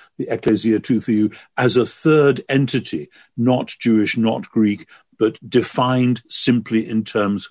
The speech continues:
of Jesus. I've said to people till I'm blue in the face, it's not about starting a new religion which happens to have this person called Jesus. It is all about Jesus himself. Either he is who we say he is,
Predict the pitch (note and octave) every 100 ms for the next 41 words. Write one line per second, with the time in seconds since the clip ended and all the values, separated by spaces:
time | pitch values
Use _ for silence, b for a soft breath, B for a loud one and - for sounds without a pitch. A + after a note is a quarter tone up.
0 | - G2 E2+ - G#2 F#2+ D2 - B B
1 | - - - D#3 - D#3 D3 C3 A#2+ A2+
2 | G#2 G2+ A#2 A#2 A2 - E2 - B B
3 | B _ - B2+ B2+ C3+ C3 E3+ D#3+ D#3
4 | C3 G#2+ - B - - - A#2+ A#2+ -
5 | A#2+ A2+ A#2 A2+ G#2+ G#2+ G#2+ G2+ F#2+ G#2
6 | - G2+ A2 F#2+ G2 G2 F2+ F#2+ - -
7 | F#2 G#2 F#2 G2+ E2+ G#2 F2+ E2+ - B
8 | B C#3+ E3 - C#3+ D3+ - B2 C3+ B2+
9 | A2 A2+ A#2 A2+ A2 G2+ F#2 F#2+ E2+ -
10 | F2 - - B B _ _ - A#2+ F#3
11 | D#3+ A#2 G2+ C3 C3 B2+ A#2 B2+ G#2 G#2
12 | G#2 A2+ A2 G#2+ G2+ G2+ F#2+